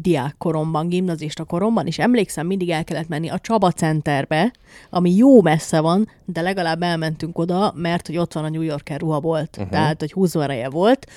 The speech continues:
Speaker 1: utána megnéztünk egy mozit, tettünk ott az étterembe, de a New Yorker ruhaboltban mindig megvettem az aktuálisan legyártott fast fashion pólókat. Drágán, nagyon drágán.
Speaker 2: Mi? Nem, a New Yorker, ez nem volt drága.
Speaker 1: Szóval viszonylag
Speaker 2: Drága
Speaker 1: drága
Speaker 2: volt?
Speaker 1: volt. Aha, aha.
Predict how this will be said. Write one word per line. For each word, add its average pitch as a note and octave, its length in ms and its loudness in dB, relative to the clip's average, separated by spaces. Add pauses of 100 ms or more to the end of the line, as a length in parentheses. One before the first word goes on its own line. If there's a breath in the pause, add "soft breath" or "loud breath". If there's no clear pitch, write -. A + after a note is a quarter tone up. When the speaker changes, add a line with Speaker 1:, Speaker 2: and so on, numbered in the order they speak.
(160 soft breath)
Speaker 1:
utána E3 260 -6
megnéztünk E3+ 500 -4
egy C3+ 80 -8
mozit, F3+ 320 2
tettünk D#3+ 380 -2
ott C#3+ 160 -10
az D3 100 -8
étterembe, G#3+ 640 2 (300 soft breath)
de F3 80 -6
a E3 40 -4
New F3+ 120 0
Yorker F3+ 320 0
ruhaboltban E3 480 -2
mindig F3 240 -2
megvettem D#3 440 -4
az C#3+ 100 -4
aktuálisan D#3 640 -6
legyártott C#3+ 720 -8 (200 soft breath)
fast - 300 -6
fashion D3+ 340 -6
pólókat. D#3+ 720 -2 (540)
Drágán, F3+ 800 2
nagyon D#3+ 340 -6
drágán. D#3+ 580 -2
Speaker 2:
Mi? G#3+ 260 -4
Nem, F#2+ 220 -4
a F2+ 60 -6
New G2+ 140 -4
Yorker, D3 260 -2
ez D#3 80 -2
nem G3+ 140 -4
volt D2 160 -10
drága. - 320 -12
Speaker 1:
Szóval G4 320 -4
viszonylag D3+ 320 -8
Speaker 2:
Drága - 180 -6
Speaker 1:
drága D#3 180 -2
Speaker 2:
volt? F2+ 100 -4
Speaker 1:
volt. - 240 -12
Aha, F#3+ 320 -6
aha. G#3 260 -4